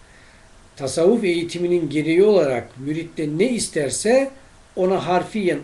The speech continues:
uyacak, asla itiraz etmeyecek. Yani sabahleyin,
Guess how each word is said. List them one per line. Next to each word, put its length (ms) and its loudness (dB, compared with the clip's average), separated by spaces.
uyacak, 500 -2
asla 380 -4
itiraz 500 -4
etmeyecek. 600 -2
Yani 320 4
sabahleyin, 580 4